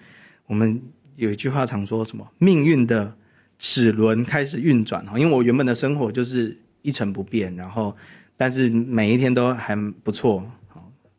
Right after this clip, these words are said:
安稳，蛮开心的。但是你就感受到，诶，这个时候你的生命真的就面对很大的变化，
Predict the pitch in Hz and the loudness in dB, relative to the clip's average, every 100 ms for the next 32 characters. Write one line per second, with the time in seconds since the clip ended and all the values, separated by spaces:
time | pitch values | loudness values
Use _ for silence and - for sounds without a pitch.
0 | _ 127 139 139 101 101 101 - 110 104 | _ -2 2 2 0 -6 -8 -4 -4 -2
1 | 107 107 - _ - _ _ _ - 170 | -6 -6 -10 _ -20 _ _ _ 0 2
2 | 170 165 120 143 139 107 104 143 135 127 | 4 4 4 4 2 -2 0 0 0 2
3 | 180 196 165 143 147 - - - - 131 | 2 4 2 2 -2 -2 -18 -10 0 2
4 | 131 175 170 156 160 143 156 - 208 170 | 2 2 4 4 2 2 0 2 4 4
5 | 175 160 135 123 - 190 135 127 160 120 | 4 4 0 0 -2 0 0 0 0 0
6 | 117 123 | -2 -4